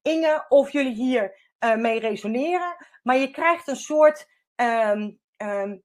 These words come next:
energieke energieburst. En waardoor je je creativiteit,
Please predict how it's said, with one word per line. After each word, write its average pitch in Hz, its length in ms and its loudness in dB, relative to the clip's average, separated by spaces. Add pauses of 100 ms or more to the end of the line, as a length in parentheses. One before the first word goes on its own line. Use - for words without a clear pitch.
(340)
energieke 269 720 0
energieburst. 247 1300 0 (280)
En 269 320 -2
waardoor 269 360 0
je 277 80 -2
je 254 140 -6
creativiteit, 262 1080 -2